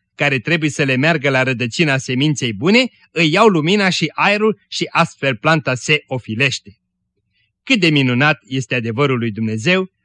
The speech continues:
arătat în Sfântul Său cuvânt. Să ne grăbim să primim cuvântul Său așa de minunat,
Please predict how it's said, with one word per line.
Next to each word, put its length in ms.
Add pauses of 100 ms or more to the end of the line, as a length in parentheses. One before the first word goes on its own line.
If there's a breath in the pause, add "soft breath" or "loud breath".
arătat 460
în 100
Sfântul 380
Său 220
cuvânt. 440 (640)
Să 220
ne 140
grăbim 360
să 200
primim 340
cuvântul 520
Său 320
așa 360
de 120
minunat, 440